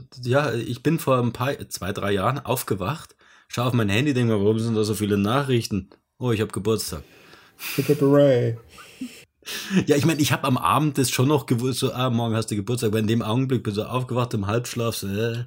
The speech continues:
Speaker 2: Man könnte ja auch fragen, vielleicht war die, vielleicht hast du gut genug reingefeiert.
Speaker 1: Nee, nee, das war einfach nur, es war halt nicht, äh, äh, mein, hey, wenn, ob ich jetzt fünfunddreißig oder sechsunddreißig werd, was für einen Unterschied macht das?
Speaker 2: Ja.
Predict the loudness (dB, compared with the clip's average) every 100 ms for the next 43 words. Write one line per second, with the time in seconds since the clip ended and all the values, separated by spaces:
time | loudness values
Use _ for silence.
0 | -8 0 4 6 4 4 2 4 2 4
1 | 6 6 4 0 -6 0 2 2 0 -2
2 | -2 -2 2 4 4 2 0 -4 -4 -10
3 | -20 -20 -20 -14 -2 2 2 2 0 -2
4 | 0 0 2 0 0 0 0 2 4 4
5 | 4 2 -2 -2 -4 -6 -10 _ _ -20
6 | -12 -6 -2 -2 -2 -2 -2 -6 -20 -20
7 | -20 -16 -16 -14 -16 -18 -10 -8 -8 -12
8 | -20 _ _ _ _ -20 _ -2 0 0
9 | -2 -4 -4 0 0 0 -2 -2 0 0
10 | 2 4 4 2 2 0 0 -2 -2 -4
11 | -4 -2 0 0 -2 -2 -2 0 0 0
12 | -4 -4 -4 -8 -2 -2 0 0 0 0
13 | -2 -2 -2 -2 -4 -8 0 2 2 -4
14 | -8 -6 -6